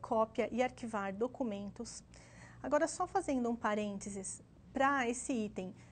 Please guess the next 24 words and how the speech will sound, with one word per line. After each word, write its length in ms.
fazer 400
cópia 340
e 80
arquivar 420
documentos, 720
a 60
gente 260
precisa 380
tomar 240
muito, 840
muito 460
cuidado 580
com 200
os 80
documentos. 760
A 40
gente 200
precisa 440
ter 160
cópia 400
dos 160
documentos. 720
Um 160
exemplo: 720